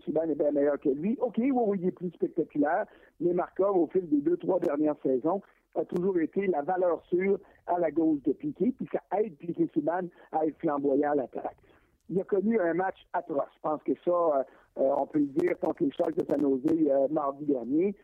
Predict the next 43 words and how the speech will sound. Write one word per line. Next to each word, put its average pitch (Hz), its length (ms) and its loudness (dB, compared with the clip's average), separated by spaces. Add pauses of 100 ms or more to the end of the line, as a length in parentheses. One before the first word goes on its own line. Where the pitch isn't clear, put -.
(340)
euh, 131 360 2
des 185 220 0
revirements 165 580 0
épouvantables. 160 840 -2
Il 170 100 2
est 175 60 -6
sur 175 100 0
la 143 100 0
glace 160 300 0
pour 143 100 -2
les 131 80 0
trois 127 300 0
buts. 190 280 0 (320)
Michel 180 260 -2
Therrien 180 340 0
le 151 100 0
garde 165 280 -2
sur 143 160 0
le 143 100 0
banc 156 140 -2
en 160 60 -4
troisième 135 340 -2
période. 175 360 -2 (240)
C'était 233 500 -2 (160)
normal. 190 520 -2 (680)
On 208 140 -2
finit 208 240 0
le 190 60 0
match 208 220 -2
avec 160 240 0
Beaulieu. 160 560 0 (440)
Ça, - 80 -2 (160)
il 285 80 -2
y 135 60 2
a, - 120 -8
tout 240 120 -2
le 208 80 -4
monde 277 300 0
rêve 190 460 2
du 151 200 -6
jour 196 280 2
où 165 100 4
Beaulieu 170 540 0